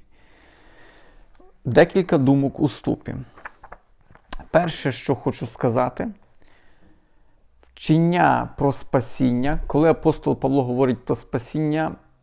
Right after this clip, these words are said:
в його вченні воно охоплює цілком всю людину. Дух, душу і тіло. Я знаю, що є сьогодні дискусія відносно того, чи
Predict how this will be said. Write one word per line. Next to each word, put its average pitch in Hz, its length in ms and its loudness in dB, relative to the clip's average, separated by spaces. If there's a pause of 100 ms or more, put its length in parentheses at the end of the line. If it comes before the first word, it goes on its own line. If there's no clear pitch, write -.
(160)
в 135 200 -6
його 135 380 2
вченні 139 960 -4
воно 135 380 0
охоплює 135 720 -2
цілком 139 640 -4 (140)
всю - 320 0
людину. 113 540 -4 (840)
Дух, 139 720 2 (120)
душу 123 640 -2 (380)
і - 100 0
тіло. - 460 -6 (920)
Я 139 240 6
знаю, 135 460 0
що - 220 -4
є 123 520 0
сьогодні 127 520 0
дискусія 131 800 -4
відносно 123 560 -4
того, 123 420 -2
чи 123 680 -4